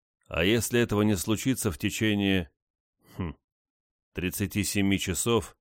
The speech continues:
когда панели над трубами открываются, и луны Мира девять светят в ночной темноте, я смирюсь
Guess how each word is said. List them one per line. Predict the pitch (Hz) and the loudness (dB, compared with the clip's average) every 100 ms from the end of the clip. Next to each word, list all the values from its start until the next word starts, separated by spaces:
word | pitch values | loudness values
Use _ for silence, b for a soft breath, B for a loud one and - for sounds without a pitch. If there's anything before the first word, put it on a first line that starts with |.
| _ _ _ _ _ _ _ | _ _ _ _ _ _ _
когда | - 80 87 | -8 -2 -2
панели | - 95 98 90 | 0 2 4 4
над | 90 87 | 2 0
трубами | - 92 87 87 | 0 0 2 0
открываются, | 80 - 87 95 101 87 - 90 76 _ _ _ _ | -2 -2 0 2 2 2 0 -2 -2 _ _ _ _
и | - | -2
луны | 92 101 107 101 95 78 - | 0 2 2 4 2 0 -6
Мира | 85 87 95 92 | -4 0 2 0
девять | 87 95 92 - | 2 0 0 -2
светят | - 95 92 80 | -2 -2 -2 -4
в | |
ночной | 90 87 95 90 | -4 -4 -2 -2
темноте, | 90 87 87 - 87 73 _ _ _ _ _ _ _ _ _ _ _ | -2 -2 -2 -2 -2 -2 _ _ _ _ _ _ _ _ _ _ _
я | - 165 | -2 -2
смирюсь | - 95 82 80 82 - - | 0 -2 0 0 -4 -6 -14